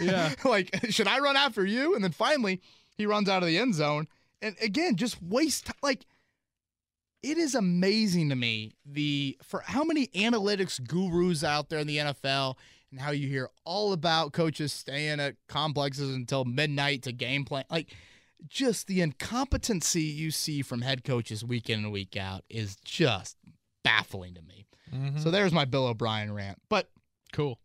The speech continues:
Speaker 2: Frank Reich, great third quarter. You come out there,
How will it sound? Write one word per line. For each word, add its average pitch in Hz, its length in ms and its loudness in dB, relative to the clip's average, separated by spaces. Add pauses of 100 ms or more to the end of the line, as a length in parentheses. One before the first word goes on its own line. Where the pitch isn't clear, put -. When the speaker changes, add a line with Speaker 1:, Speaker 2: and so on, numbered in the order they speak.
(400)
Speaker 2:
Frank 254 240 4
Reich, 156 280 4 (2750)
great 180 380 4
third 143 280 2
quarter. 101 320 -6 (180)
You 226 140 4
come 185 280 4
out 139 260 2
there, 117 320 -2